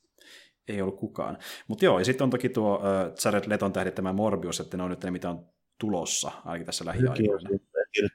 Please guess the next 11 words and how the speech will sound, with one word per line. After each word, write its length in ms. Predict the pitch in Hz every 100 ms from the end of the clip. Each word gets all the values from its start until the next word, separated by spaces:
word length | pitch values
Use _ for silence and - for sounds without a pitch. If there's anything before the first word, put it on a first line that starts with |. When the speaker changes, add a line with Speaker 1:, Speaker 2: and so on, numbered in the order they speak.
| -
Speaker 2:
tuotakaan 460 | 95 95 - 85
niinku 140 | 90 98
castingia. 380 | - 90 - 98
Tässä 260 | 135 127 117
huomaa 300 | 101 92 90
just 120 | -
hyvin, 220 | 95 90
miten 220 | 90 87
vähän 240 | 95 98 90
mä 180 | 71 - -
oikeesti 360 | 98 95 98